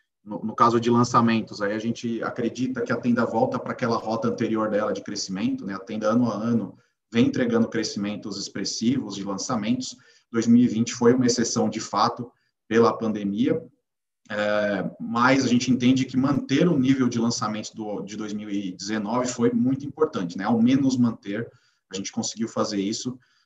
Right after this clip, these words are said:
Ah, isso permitiu que nossas obras não tivessem interrupções, além daquelas que foram exigidas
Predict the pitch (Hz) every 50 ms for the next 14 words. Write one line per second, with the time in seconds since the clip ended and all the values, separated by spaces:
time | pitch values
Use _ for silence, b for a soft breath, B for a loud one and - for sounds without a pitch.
0 | _ - 98 98 98 - 107 - - - - 123 117 113 117 117 - - 131 127
1 | - 131 120 120 123 - - 139 127 120 117 - 117 117 117 123 120 117 127 123
2 | 123 123 120 107 113 113 117 - 127 123 123 120 120 135 123 120 123 120 - -
3 | - - 120 123 131 135 135 135 - - - 139 139 - 262 - 277 135 - 131
4 | 120 120 120 - - - 127 120 113 - - 113 117 117 113 117 113 98 95 107
5 | 110 - 104 98 - - -